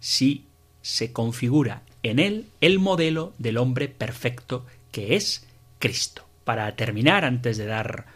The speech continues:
paso a vuestras intervenciones, a vuestras llamadas, voy a concluir con un texto de la carta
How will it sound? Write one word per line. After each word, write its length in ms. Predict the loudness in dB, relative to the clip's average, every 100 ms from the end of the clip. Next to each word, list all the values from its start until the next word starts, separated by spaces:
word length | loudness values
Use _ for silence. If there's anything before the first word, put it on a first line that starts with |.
| _ 4
paso 500 | 6 6 2 0 -2
a 500 | -6 -6 -8 -12 -10
vuestras 480 | -8 -8 -8 -8 -6
intervenciones, 960 | -2 0 0 -4 -8 2 4 4 0 -6
a 60 | -4
vuestras 420 | -4 -4 -4 -6
llamadas, 520 | -2 2 4 4 0 -12 -20 -20 -20 -20 -20 -2
voy 200 | 4 6
a 380 | 4 2 -2 -4
concluir 540 | -2 2 6 6 4
con 280 | 2 2 2 -2
un 180 | -4
texto 420 | 0 0 0 0 0
de 100 | 0
la 120 | 0
carta 460 | -2 0 -2 -2